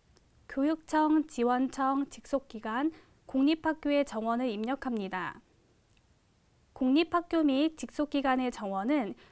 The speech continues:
교육청 또는 지원청에서 입력합니다. 입력 시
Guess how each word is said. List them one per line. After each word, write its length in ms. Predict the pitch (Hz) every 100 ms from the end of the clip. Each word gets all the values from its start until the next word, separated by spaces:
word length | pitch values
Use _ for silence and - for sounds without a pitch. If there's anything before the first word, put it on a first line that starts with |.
| _ -
교육청 600 | - 285 302 - 302 302
또는 320 | 285 262 262
지원청에서 800 | - 240 254 285 294 277 262 269
입력합니다. 840 | 226 202 240 226 208 185 185 175 - _ _ _ _ _ _ _ _ _ _
입력 340 | - 247 285 330
시 460 | - 233 262 349